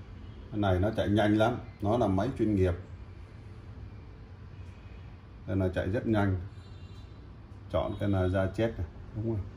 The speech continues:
Rovetti này. Chọn A bốn này, suộc tự động. Pin on both side là in một mặt hay hai mặt,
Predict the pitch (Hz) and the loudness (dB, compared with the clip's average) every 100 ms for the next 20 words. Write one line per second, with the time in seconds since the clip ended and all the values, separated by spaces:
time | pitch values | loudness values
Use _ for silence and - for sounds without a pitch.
0 | - - - - - 92 90 98 - 95 | -14 -14 -14 -10 -2 0 2 0 0 2
1 | 90 85 85 - - - - - - - | 2 2 -2 -8 -12 -14 -14 -14 -14 -14
2 | - - - - - 69 87 90 98 101 | -14 -12 -12 -6 -2 0 4 4 4 4
3 | 131 123 85 - - - - - - 90 | 4 2 0 -4 -12 -12 -12 -10 -2 0
4 | - - - - - 80 90 71 71 - | 0 -6 -14 -12 -6 0 2 2 -2 -10
5 | - - - - - - - - - - | -14 -12 -12 -12 -12 -12 -12 -14 -14 -14
6 | - - - 110 107 104 104 113 135 101 | -14 -14 4 6 8 6 4 4 2 2
7 | - 101 95 90 87 - - - - - | 6 6 6 4 0 -8 -14 -14 -14 -14
8 | - - - - - 87 104 104 98 95 | -14 -14 -14 -12 -4 0 4 6 8 6
9 | 95 92 87 98 98 98 98 90 | 6 4 4 4 6 6 6 4